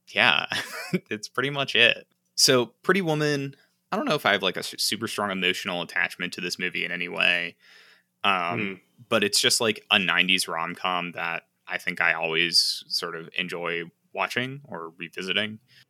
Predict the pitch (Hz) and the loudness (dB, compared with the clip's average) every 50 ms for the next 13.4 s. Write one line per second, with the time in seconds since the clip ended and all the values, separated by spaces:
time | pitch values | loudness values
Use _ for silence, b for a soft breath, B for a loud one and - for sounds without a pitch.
0 | _ _ _ _ _ _ _ - 131 117 107 - - _ - 110 107 - 104 104 | _ _ _ _ _ _ _ -12 -10 -8 -10 -10 -8 _ 0 0 2 2 0 -2
1 | - - 98 98 98 95 95 95 95 - _ _ _ _ - 98 92 - - 95 | 0 2 4 4 4 4 4 2 0 -4 _ _ _ _ -8 -6 -4 -4 -4 -6
2 | 87 85 90 87 87 85 90 87 82 82 92 90 87 85 82 80 82 82 82 82 | 0 2 2 2 4 2 0 -2 -4 -6 -6 -6 -4 -4 -4 -6 -6 -6 -6 -8
3 | 82 76 - - - 82 80 80 82 82 80 80 80 82 80 _ _ _ - - | -8 -8 -4 -2 0 2 2 2 0 -2 -4 -6 -8 -10 -10 _ _ _ -12 -12
4 | 87 82 - - 82 82 85 - 80 80 82 87 92 92 95 90 - - 95 87 | -10 -10 -8 -8 -8 -6 -6 -8 -4 0 2 2 4 4 0 -2 -4 -8 -8 -6
5 | 87 85 - - - 87 85 87 87 87 82 - - - 85 82 85 82 - _ | -4 -4 -4 -6 -6 -8 -10 -8 -10 -10 -12 -12 -10 -6 -4 -4 -4 -6 -8 _
6 | _ _ _ - 98 87 82 82 82 - - 87 92 - - - _ _ _ _ | _ _ _ -12 -12 -10 -10 -10 -10 -8 -6 -6 -6 -6 -8 -14 _ _ _ _
7 | _ _ _ _ _ - 101 98 92 90 87 90 92 92 87 - 92 87 - 87 | _ _ _ _ _ 4 6 8 8 6 6 6 6 6 6 4 0 -4 -4 -6
8 | 76 - 87 85 80 - - 90 85 85 82 82 87 - _ _ _ _ _ _ | -4 -2 -2 0 0 0 0 0 0 -2 -2 -4 -8 -10 _ _ _ _ _ _
9 | _ - - 127 117 120 - - 92 - 95 92 90 90 90 92 95 87 82 80 | _ -6 -4 -4 -4 -2 -2 -2 0 0 0 0 0 0 -2 -2 -2 0 0 0
10 | - - - _ _ _ _ _ _ - - - 98 92 92 - - 95 90 87 | 0 -4 -10 _ _ _ _ _ _ -4 0 2 2 2 2 2 4 4 4 4
11 | 87 90 87 - - 80 - - 101 101 - 101 98 90 - - 95 92 92 92 | 4 2 -2 -4 -4 -2 2 4 4 2 2 0 -2 0 2 2 4 4 4 2
12 | 90 85 - - - - - 85 80 82 80 82 85 87 85 85 80 85 85 87 | 0 0 -2 -4 -2 0 0 0 0 0 0 4 6 6 6 8 8 8 8 10
13 | 87 85 90 87 87 82 80 - | 10 8 6 6 4 4 0 -2